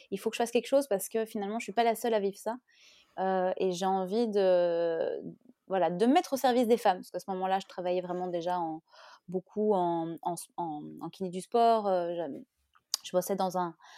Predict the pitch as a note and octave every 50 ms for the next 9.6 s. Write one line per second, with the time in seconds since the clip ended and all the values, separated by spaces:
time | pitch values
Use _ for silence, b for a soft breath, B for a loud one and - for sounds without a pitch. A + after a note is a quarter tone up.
0 | b b b F#3+ F#3+ F#3 F3+ - - A#3 A3 G#3+ G#3 - - A3 G3 G3 F#3+ -
1 | G3+ G3+ - G3+ G3+ G3+ G3+ G#3+ G#3+ G#3 G3 F#3 F#3+ - - G#3 G3 F#3 F3+ F3+
2 | F3+ F#3 G3 - - - A3 G#3 G#3 F#3+ F#3+ F#3 - - G3 G3 - A3+ G#3+ G3+
3 | F#3+ G3 G#3+ G#3 - - - - - - F3+ F3 E3+ E3+ F#3 F3+ F3+ F3+ F3 F3
4 | F3+ F3+ F3+ F3+ E3+ E3+ E3+ F3 - - - G3 F#3+ F#3+ G3 G3 - G3+ F#3 F3
5 | F3 F3 F3+ B B B B B B B B B B A3+ A3+ A3 - A3+ G#3+ -
6 | - A#3+ A3+ A3 A3 A3+ - - - A3 G#3+ A3 A3 G#3+ G#3+ F#3 F#3+ F#3+ F#3+ -
7 | G#3 G3 - - G3+ G3+ G3 G3 G3 F#3+ F#3 F3+ F3 F3+ F#3 F#3+ - _ - G#3
8 | F#3 F#3+ F3+ E3 E3+ F3 F3 - F#3 - - - - F#3 E3 D#3+ - - - G3+
9 | G3 G3+ G3+ G3 F#3+ - - F3+ F3+ - - F#3